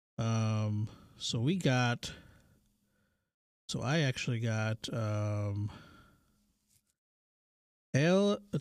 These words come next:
Tapequino. Tapequino.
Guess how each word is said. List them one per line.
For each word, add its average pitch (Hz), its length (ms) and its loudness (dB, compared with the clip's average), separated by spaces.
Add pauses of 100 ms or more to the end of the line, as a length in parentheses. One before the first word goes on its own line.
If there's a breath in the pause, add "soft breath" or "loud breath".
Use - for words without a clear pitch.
Tapequino. 147 840 2 (920 soft breath)
Tapequino. 127 720 2